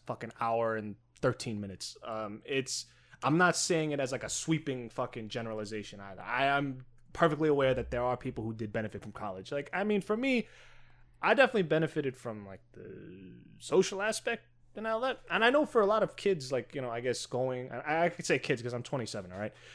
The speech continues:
Like, kids who are coming out of basically high school now and, like, basically going into college, like, they're not really, for the most part, I guarantee you this, most kids that are going into college are not going in for dreams and aspirations. They're going in there to party. <laughs> I'm, I'm being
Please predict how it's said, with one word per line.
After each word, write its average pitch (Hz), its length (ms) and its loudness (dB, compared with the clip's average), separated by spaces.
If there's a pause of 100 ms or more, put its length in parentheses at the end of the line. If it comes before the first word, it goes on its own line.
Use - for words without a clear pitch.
(140)
Like, 123 240 2
kids 226 480 6
who 175 220 4
are 143 80 4
coming 147 260 0
out 131 120 2
of 117 100 2
basically 123 280 -2
high 107 80 -2
school 110 220 -8
now 101 280 -6
and, 107 80 -8
like, 98 160 -10
basically 98 260 -10
going 101 200 -10
into - 140 -10
college, 98 360 -12
like, 101 140 -12
they're 123 140 0
not 131 240 4 (140)
really, 123 260 0 (100)
for 214 180 2
the 202 80 4
most 160 460 4
part, 214 220 -6
I 120 80 -6
guarantee 120 500 -6
you 113 100 -6
this, 95 220 -12
most 135 320 -8
kids 139 380 -6 (320)
that - 120 -14
are 95 40 -12
going 123 260 -2
into 143 140 -4
college 117 520 0
are 110 100 -12
not 95 280 -8
going 131 280 0
in 117 200 -4 (240)
for 110 200 -2
dreams 107 360 -4
and 107 100 -2
aspirations. 101 680 -6 (200)
They're 110 120 0
going 143 240 6
in 143 100 6
there 131 140 6
to 135 60 0
party. 104 400 0 (580)
<laughs> - 540 10
I'm, 247 220 12
I'm 214 160 12
being 214 300 10